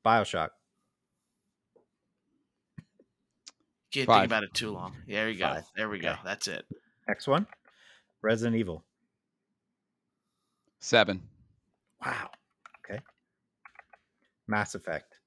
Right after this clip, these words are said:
Speaker 3: Six.
Speaker 1: Okay.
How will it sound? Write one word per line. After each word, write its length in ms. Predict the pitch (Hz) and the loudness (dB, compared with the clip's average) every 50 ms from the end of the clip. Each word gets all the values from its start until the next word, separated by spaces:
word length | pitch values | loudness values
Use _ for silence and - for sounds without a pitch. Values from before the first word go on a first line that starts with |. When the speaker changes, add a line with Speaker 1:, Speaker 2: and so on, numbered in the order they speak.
| _ _ _ _ _ _ _ _ _ _ _ _ _ _ _ _ _ _ _ _ _ _ _ _ _ _ _ _ _ _ _ _ - - - - - - - - - - _ _ - - - - - - - - - - - - - - - _ _ | _ _ _ _ _ _ _ _ _ _ _ _ _ _ _ _ _ _ _ _ _ _ _ _ _ _ _ _ _ _ _ _ -20 -20 -20 -20 -20 -20 -20 -20 -20 -20 _ _ -20 -20 -20 -20 -20 -20 -20 -20 -20 -20 -20 -20 -20 -20 -20 _ _
Speaker 3:
Six. 560 | - - - 127 147 170 - - - - - - _ _ _ _ _ _ _ _ _ _ _ _ _ _ - _ - - _ _ _ _ | -8 0 4 6 6 6 4 0 -6 -10 -10 -14 _ _ _ _ _ _ _ _ _ _ _ _ _ _ -20 _ -20 -20 _ _ _ _
Speaker 1:
Okay. 180 | - - 113 | -6 -6 -6